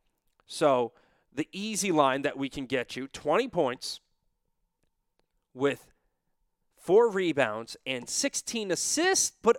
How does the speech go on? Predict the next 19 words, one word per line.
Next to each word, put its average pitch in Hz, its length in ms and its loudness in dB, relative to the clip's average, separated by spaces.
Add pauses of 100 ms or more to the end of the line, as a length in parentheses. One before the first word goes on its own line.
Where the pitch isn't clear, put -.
oh 214 200 4
yeah, 175 340 4 (440)
eight 190 260 0
turnovers 151 580 2 (100)
for 180 320 0
Wall. 139 380 4
He 135 140 -6
was 135 120 -4
a 131 60 -4
minus 143 460 -2
five. 107 320 -4
I'm 131 100 -6
not 131 140 -4
a 123 40 -6
big 127 220 -8
fan 131 300 -4
of 147 80 -10
the 165 80 -6
minus, 117 500 -8